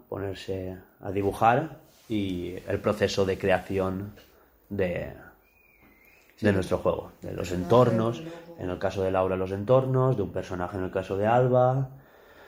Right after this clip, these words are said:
Speaker 1: eh, logos, porque estabas tú metida en los logos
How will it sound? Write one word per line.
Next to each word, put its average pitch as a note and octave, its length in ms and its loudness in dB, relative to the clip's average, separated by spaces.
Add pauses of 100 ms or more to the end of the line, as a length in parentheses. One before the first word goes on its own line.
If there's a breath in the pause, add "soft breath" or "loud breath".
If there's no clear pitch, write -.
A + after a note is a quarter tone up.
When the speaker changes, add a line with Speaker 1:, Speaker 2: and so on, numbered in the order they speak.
(300 loud breath)
Speaker 1:
eh, F2 400 -6
logos, G#2 880 4 (120)
porque F#2+ 180 -2
estabas G#2+ 680 0
tú B2+ 400 2 (840 loud breath)
metida A#2 320 2
en C3+ 100 4
los A2 160 2
logos B2+ 640 2